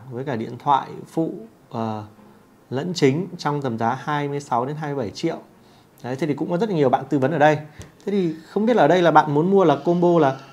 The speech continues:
một máy tính bảng với một điện thoại, hay là một máy tính bảng với cả hai cái điện thoại gồm cả chính lẫn phụ đây. Thế thì mình đưa ra hai trường hợp luôn. Trường hợp thứ nhất, đấy là một máy tính bảng và một điện thoại đi.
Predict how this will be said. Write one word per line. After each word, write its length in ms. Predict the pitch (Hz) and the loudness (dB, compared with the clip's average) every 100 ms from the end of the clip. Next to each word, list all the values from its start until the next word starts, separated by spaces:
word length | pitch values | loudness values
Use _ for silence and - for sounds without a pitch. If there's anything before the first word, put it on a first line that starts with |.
| - | -2
một 200 | 160 151 | 2 2
máy 140 | 147 147 | 2 0
tính 180 | 156 | 4
bảng 200 | 185 139 | 4 4
với 120 | 120 165 | 2 4
một 140 | 147 | 4
điện 160 | 143 139 | 2 0
thoại, 240 | 156 143 | -2 0
hay 120 | 160 | -2
là 100 | 147 | -2
một 240 | 139 135 135 | 0 0 -2
máy 100 | 131 | -2
tính 180 | 147 | 2
bảng 180 | 170 113 | 2 2
với 100 | 139 | 2
cả 120 | 120 101 | -2 -2
hai 220 | 180 170 | 0 2
cái 80 | 170 | 2
điện 140 | 151 | 0
thoại 200 | 147 127 | 0 0
gồm 160 | 127 131 | 0 0
cả 100 | 113 | -2
chính 200 | - 147 | -4 -6
lẫn 120 | 190 | -2
phụ 160 | 190 156 | 0 4
đây. 180 | 170 170 - - - - - | 4 2 -12 -20 -20 -16 -4
Thế 80 | 170 | 0
thì 60 | |
mình 140 | 165 139 | 2 4
đưa 120 | 147 | 4
ra 100 | 156 | 4
hai 160 | 147 | -2
trường 160 | 147 123 | -6 -6
hợp 200 | 117 117 | -8 -2
luôn. 160 | 143 135 - _ - - _ - | -2 -4 -12 _ -20 -20 _ -4
Trường 180 | 147 | -2
hợp 100 | 135 135 | 0 0
thứ 80 | |
nhất, 280 | 170 262 - - _ _ - | 2 2 0 -20 _ _ -12
đấy 120 | 123 131 | -6 0
là 260 | 160 127 110 104 - - | 2 2 0 -10 -20 -6
một 220 | 135 131 123 | 0 0 0
máy 120 | 117 | -6
tính 200 | 113 131 | -4 -2
bảng 160 | 151 101 | -2 -2
và 60 | 95 | -8
một 160 | 107 104 | -10 -10
điện 120 | - | -12
thoại 240 | - 117 113 | -10 -6 -2
đi. 160 | 127 | -2